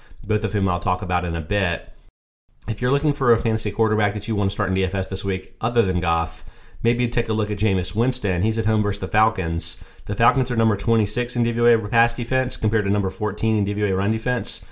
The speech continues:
So another team that's gonna skew that workload, uh, more toward the pass. The Falcons also increased passing touchdowns by fourteen percent per attempt. And so Jameis is a top five quarterback for me this week, and he's only sixty-six hundred dollars in DraftKings, sixth most expensive.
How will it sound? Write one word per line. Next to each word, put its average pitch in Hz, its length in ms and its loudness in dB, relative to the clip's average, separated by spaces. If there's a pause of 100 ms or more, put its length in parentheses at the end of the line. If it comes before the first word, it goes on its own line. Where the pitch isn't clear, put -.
(280)
So 117 100 -2
another 113 240 4
team 117 240 2
that's 101 200 -4
gonna 101 180 0
skew 117 280 -2
that 98 160 0
workload, 98 480 -2 (320)
uh, 98 300 0
more 98 220 0
toward 98 260 -2
the 87 60 -6
pass. 95 640 0 (360)
The 104 260 0
Falcons 120 320 2
also 110 240 2
increased 104 300 -2
passing 104 240 2
touchdowns 101 480 0
by 95 180 0
fourteen 101 400 -4
percent 95 380 -4
per 90 200 -2
attempt. 123 500 -4 (880)
And 120 100 0
so 120 80 4
Jameis 117 360 2
is 98 120 0
a 107 60 0
top 98 240 4
five 95 240 2
quarterback 101 400 0
for 104 80 0
me 95 120 2
this 92 220 -2
week, 95 340 -2 (280)
and 104 100 -2
he's 104 140 0
only 104 180 2
sixty-six 98 500 -4
hundred 95 200 0
dollars 90 260 0
in 85 60 0
DraftKings, 90 560 0
sixth - 320 -4
most 85 200 -4
expensive. 82 800 -6